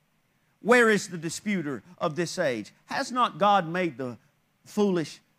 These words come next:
the wisdom of this world? For since in the wisdom of God, the world through wisdom did not know God,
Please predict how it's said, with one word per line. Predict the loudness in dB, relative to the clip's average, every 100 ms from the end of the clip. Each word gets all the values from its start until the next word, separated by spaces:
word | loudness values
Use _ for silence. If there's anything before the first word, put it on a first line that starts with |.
| _
the | -6
wisdom | -2 0 -2 -4 -10 -6
of | -6 -6
this | -8 -8 -6
world? | -2 0 0 -2 -6 -12 _ _ _
For | -2 0 0
since | 0 -2 -2 -2 -10 -18 _ _ _ _ _ 0
in | 2
the | 2
wisdom | 2 2 2 0 -2
of | -2 2
God, | 4 6 6 4 -2 _ _
the | -2
world | 2 2 4 2 0 -4
through | 2 4 4
wisdom | 4 2 0 -4
did | -2 0
not | 0 -2
know | -2 4 4 4
God, | -2 -4 -2 -4